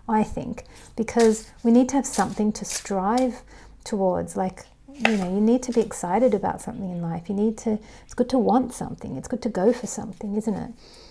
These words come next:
And if you don't have that, well, you know, I mean, if you don't have that, you're probably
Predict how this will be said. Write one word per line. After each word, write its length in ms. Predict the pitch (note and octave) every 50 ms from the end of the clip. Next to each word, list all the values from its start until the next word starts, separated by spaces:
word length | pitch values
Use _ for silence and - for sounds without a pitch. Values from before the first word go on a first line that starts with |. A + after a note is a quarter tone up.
| - - - - - - - -
And 80 | A3
if 60 | G#3+
you 80 | - A3+
don't 220 | - A#3 C#4 C4
have 280 | A#3+ - B3+ A#3 - -
that, 280 | - A3 F#3+ E3 E3+ - - - - -
well, 500 | - G#3+ G#3 F#3+ F#3+ G3 F#3+ F#3+ G3 G3 - - - - - - - - - - - - - - - - - - - - - - - - - - - - - - - - - - -
you 100 | A3 G3+ F#3
know, 260 | F3+ E3+ E3+ E3+ E3+ E3+ - - - - - - - - - - - - - - - - - - - - - - -
I 60 | - E4
mean, 340 | D4+ C#4+ B3+ B3 B3 A#3+ A#3+ - - - - - - - - - - - - - - - - _ - - - - - - - -
if 160 | - A3 -
you 60 | B3+ G#3+
don't 220 | B3 B3 A3+ A3
have 340 | - - A3 A#3 A3 - -
that, 260 | - - - - -
you're 80 | G#3 G3+
probably 640 | - - A3 G3 G3 F#3+ - G3 F#3+ F#3 F#3 F#3+